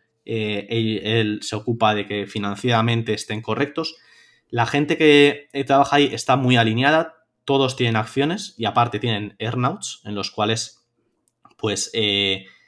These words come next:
si llegan a ciertas, eh, métricas de, de ebit, de generar ebit,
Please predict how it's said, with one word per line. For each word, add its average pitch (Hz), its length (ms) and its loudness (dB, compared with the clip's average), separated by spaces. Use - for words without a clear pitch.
si 113 380 -6
llegan 120 260 4
a 120 100 4
ciertas, 120 640 0
eh, 113 400 2
métricas 117 840 0
de, 113 720 2
de 110 260 -2
ebit, 113 400 -2
de 107 180 -8
generar 113 360 2
ebit, 113 320 0